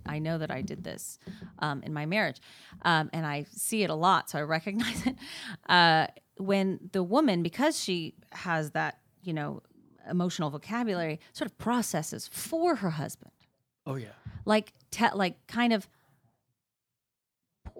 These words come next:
Speaker 1: sort of, p-, b-, well, and because they almost feel like they need to, because they don't get, right? So they're sort of filling in the blanks, you know, they're kind of for them, but then they sort of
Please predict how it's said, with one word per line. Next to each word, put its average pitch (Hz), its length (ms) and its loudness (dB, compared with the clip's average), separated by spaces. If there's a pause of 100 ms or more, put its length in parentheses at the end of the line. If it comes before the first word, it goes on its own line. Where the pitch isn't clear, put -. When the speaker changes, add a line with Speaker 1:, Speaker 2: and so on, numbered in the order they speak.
(160)
Speaker 1:
sort 302 280 0
of, 208 100 0 (140)
p-, - 200 -6 (200)
b-, - 160 -12 (100)
well, 302 180 4
and 285 120 0
because 302 240 0
they 320 80 0
almost 339 240 0
feel 311 80 0
like 254 120 0
they 196 100 2
need 262 300 2
to, 170 160 0
because 190 280 0
they 175 120 -2
don't 208 400 4
get, 160 500 -4
right? 180 300 -4
So 208 120 -2
they're 196 100 0
sort 220 160 0
of 175 80 -4
filling 220 300 0
in 202 100 2
the 185 60 0
blanks, 175 540 -4
you 226 100 -4
know, 226 140 0
they're 190 120 -2
kind 202 220 -2
of 160 80 -4 (340)
for 214 280 2
them, 277 300 4
but 196 180 -2
then 247 360 2
they 202 200 0 (120)
sort - 240 -6
of 214 100 -6